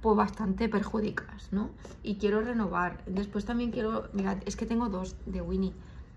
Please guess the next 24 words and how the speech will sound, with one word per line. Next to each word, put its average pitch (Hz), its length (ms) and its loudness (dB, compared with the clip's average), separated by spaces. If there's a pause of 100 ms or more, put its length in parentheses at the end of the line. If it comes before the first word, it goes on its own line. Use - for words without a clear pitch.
(400)
Mm, 202 360 4 (200)
no 220 160 2
sé, 214 400 0 (240)
tengo 247 240 6
estas 254 320 4
de, 220 320 4
mm, 180 540 -2
que 240 100 4
me 214 160 6
compré 208 380 2
de 240 140 6
Zoeva, 247 580 6 (100)
sueltas, 254 680 6 (960)
que - 60 0
están 220 260 6
muy 262 180 6
bien, 277 340 4
pero 220 160 6
ves, 214 260 4
está 220 300 -2
también 254 320 4
más 240 220 4
desfloradilla, 220 760 2
más. 214 300 2